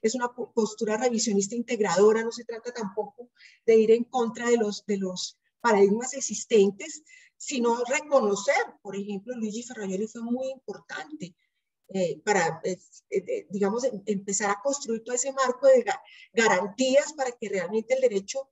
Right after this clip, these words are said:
fuera un control social ordenador, tomando las palabras del profesor, del profesor Emilio, es decir, un control social no desbordado, sino un control social que se pueda, que se pueda controlar. Entonces, me parece, la pregunta me parece muy pertinente,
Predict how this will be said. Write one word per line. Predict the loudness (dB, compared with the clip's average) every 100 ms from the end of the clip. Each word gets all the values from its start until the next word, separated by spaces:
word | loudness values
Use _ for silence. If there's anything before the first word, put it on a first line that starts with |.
| _
fuera | 0 2 2
un |
control | 2 0 4 2
social | 2 -2 2 2
ordenador, | 4 4 4 4 6 4 -2 _ -8
tomando | -6 -2 0
las | -2 -4
palabras | -4 -4 -2
del | -4
profesor, | -8 -16 -14 -4 0 0 -2 _ _ -4
del | -2
profesor | -2 -4 -2 -2
Emilio, | 0 0 0 -2
es | -4
decir, | -4 -6
un |
control | -4 -4 -4
social | -6 0 0
no | 4
desbordado, | 4 4 -2 0 0 2 -2 _ _ _
sino | -10 -2
un |
control | 0 2 2
social | 2 -2 -4
que | -2
se | -8
pueda, | -2 0 0 -4 _ _ _ _
que | -2
se | -2
pueda | 0 2 0 -2
controlar. | -6 2 2 4
Entonces, | 2 0
me | -4
parece, | 2 2 2
la | -8
pregunta | -4 -4 -4 -6
me | -8
parece | -10 -10
muy | -18 -12 -10 -10
pertinente, | -8 -10 -8 -2 0 0 -4 -12